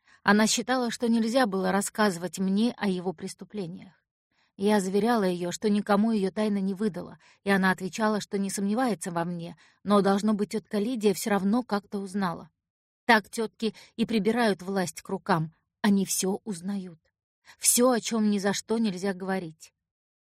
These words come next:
Мы с Беккой вернулись с причастики. Я заварила Бекке чаю и посоветовала прилечь.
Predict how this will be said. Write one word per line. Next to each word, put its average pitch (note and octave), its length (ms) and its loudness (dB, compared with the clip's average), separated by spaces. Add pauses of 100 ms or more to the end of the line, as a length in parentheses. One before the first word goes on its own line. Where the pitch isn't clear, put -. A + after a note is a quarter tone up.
(140)
Мы G#3+ 160 0
с G#3 60 -2
Беккой A3+ 260 0
вернулись G#3+ 480 -2
с - 40 -16
причастики. F3 760 -12 (180)
Я G#3+ 220 -6
заварила F#3+ 400 -2
Бекке E3+ 300 -10
чаю G#3+ 320 -4
и G3+ 40 -4
посоветовала F#3 680 -10
прилечь. F3+ 540 -10